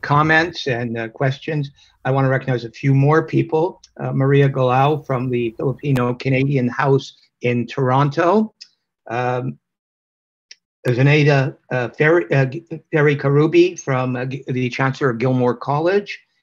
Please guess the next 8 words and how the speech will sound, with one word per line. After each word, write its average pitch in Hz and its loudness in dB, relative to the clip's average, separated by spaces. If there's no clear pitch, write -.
and 127 2
Ramon 139 2
Posada, 135 0
Region 135 -2
Two 143 -6
Commander 123 -2
of 117 -4
Knights 117 -8